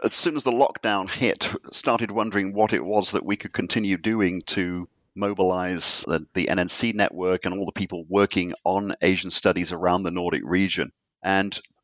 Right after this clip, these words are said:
you know, Audi came up with this idea, and, uh, I'd never really thought about doing a podcast before, but I had, you know,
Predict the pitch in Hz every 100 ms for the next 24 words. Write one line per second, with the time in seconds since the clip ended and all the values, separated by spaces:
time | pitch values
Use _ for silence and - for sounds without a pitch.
0 | - 98 98 104 117 101 107 95 90 92
1 | 98 - 90 - 123 107 90 87 90 92
2 | - 92 - 147 123 123 98 92 87 185
3 | - 82 95 92 92 151 - 92 - 90
4 | 90 82 90 98 127 127 110 _ _ -
5 | 107 98